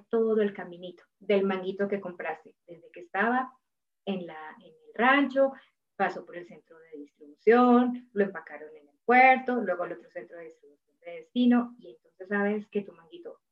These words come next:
todo ese tiempo que estuvo en el transcurso del tiempo,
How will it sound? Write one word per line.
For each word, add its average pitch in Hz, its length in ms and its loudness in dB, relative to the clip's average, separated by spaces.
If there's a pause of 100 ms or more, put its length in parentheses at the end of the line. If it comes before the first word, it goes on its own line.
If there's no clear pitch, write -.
(580)
todo 233 260 6
ese 247 180 -6
tiempo 240 240 -8
que 208 80 -4
estuvo 185 260 -8
en 214 100 2
el 208 80 0
transcurso - 400 -16
del 196 140 -4
tiempo, 240 420 -4